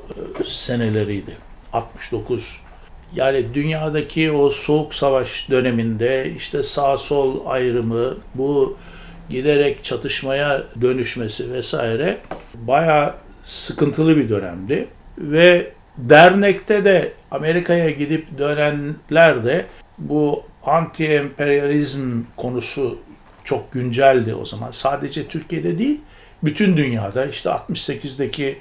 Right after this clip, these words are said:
Paris olayları vesaire. İşte bunların tesiriyle bizi gönderen A F S Derneği, adı afsd galiba,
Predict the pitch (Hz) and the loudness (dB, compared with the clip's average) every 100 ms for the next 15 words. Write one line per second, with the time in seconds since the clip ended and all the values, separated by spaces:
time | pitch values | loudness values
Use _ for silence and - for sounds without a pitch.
0 | - - 139 131 110 - - - 123 120 | 0 8 8 8 2 -6 -10 -10 -6 -4
1 | 110 104 107 110 131 131 143 113 107 165 | -2 -4 -6 -6 -6 -2 0 0 0 -2
2 | 349 - - - 202 185 233 240 233 220 | -4 -8 -8 0 2 4 4 6 6 4
3 | 202 - - 196 190 208 180 143 147 208 | 0 0 8 8 8 4 4 4 4 4
4 | 240 - - 147 156 202 185 165 147 127 | 2 -2 -14 -6 -2 2 4 4 4 2
5 | 123 113 110 - - 131 135 - 143 - | 2 0 -4 -14 -2 4 4 4 2 4
6 | 156 143 120 113 107 104 120 156 - 123 | 4 4 4 2 0 -2 -4 -6 -6 -4
7 | 135 - - - 135 - 135 117 120 113 | -4 -8 -16 -4 -2 -2 -4 2 4 4
8 | - 120 107 101 120 170 | -2 0 2 2 4 4